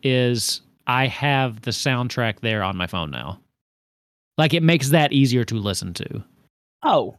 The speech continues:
Speaker 2: yeah, I just
Speaker 1: You know what I mean?
Speaker 2: always
Speaker 1: 'Cause I'm not gonna, I'm not gonna always have my Switch, but if I'm at work, I can, I can open up the game and go to the soundtrack and listen to some music. I do like that. That is more convenient than if it was on a console or
Speaker 2: What do you
Speaker 1: something
Speaker 2: mean
Speaker 1: like
Speaker 2: if I'm
Speaker 1: that.
Speaker 2: at work? Work is,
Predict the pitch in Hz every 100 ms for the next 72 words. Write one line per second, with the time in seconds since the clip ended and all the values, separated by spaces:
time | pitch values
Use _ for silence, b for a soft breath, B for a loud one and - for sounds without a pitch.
0 | _ 143 113 - - 139 127 175 175 165
1 | 160 151 147 208 208 160 156 139 131 151
2 | 170 156 139 135 151 147 120 101 - 175
3 | 196 127 - 135 131 139 135 127 120 185
4 | 175 139 135 131 139 147 139 151 147 151
5 | 139 - 117 135 131 120 123 110 104 131
6 | 120 113 107 107 107 110 - 101 95 87
7 | 90 139 139 127 196 196 156 131 - 107
8 | 87 82 - 147 156 160 156 139 135 113
9 | 120 110 101 110 104 107 110 107 98 98
10 | 113 104 - 101 92 220 220 196 196 143
11 | 139 131 120 113 120 151 117 117 - -
12 | - _ _ - 131 156 208 214 170